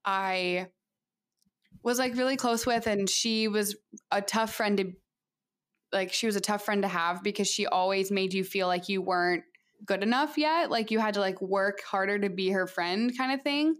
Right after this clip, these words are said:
Um, and my mom just said, like, "Don't lose yourself in that, and don't try to be somebody that you're not for someone else. Like, be true to, like, who you are, and don't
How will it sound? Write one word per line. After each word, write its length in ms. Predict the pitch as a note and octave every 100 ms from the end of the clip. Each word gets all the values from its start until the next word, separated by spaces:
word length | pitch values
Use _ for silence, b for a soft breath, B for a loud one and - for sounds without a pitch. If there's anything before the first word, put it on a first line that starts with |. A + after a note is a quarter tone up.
| B B B B B B B
Um, 560 | G#3+ G3+ F#3+ G3 G3+ - _ _ - -
and 100 | A#3
my 100 | A3+
mom 260 | G#3+ G3 G3+
just 160 | G#3
said, 120 | G#3+ G#3
like, 160 | F#3+
"Don't 240 | G3+ F#3+ G3
lose 260 | G#3 F#3+
yourself 720 | F#3 F3 - F#3 G#3 - - - _ _ _ _ _ _ -
in 160 | B3
that, 300 | C4 C4+ C#4+ - _ _ _ _ _ _ -
and 180 | G#3 G#3
don't 260 | G#3 G#3
try 160 | A3+ G#3
to 80 | G3
be 200 | G3+ G3
somebody 440 | G3 F#3+ F3+ F3+
that 140 | F3
you're 140 | F3+ F3
not 340 | F3 E3 D#3+ - -
for 100 | F#3+
someone 360 | F3+ E3+ D#3+
else. 320 | D#3 A2 - -
Like, 280 | F3 E3+ - _ -
be 140 | A3+
true 260 | G#3+ A#3 G#3
to, 80 | G3+
like, 180 | F3
who 160 | F3+ G3+
you 200 | G#3 F#3+
are, 420 | F3 E3+ E3 E3+ - _ _ _ _ _ -
and 140 | F3+
don't 500 | F#3+ F#3 F#3 F3+ F3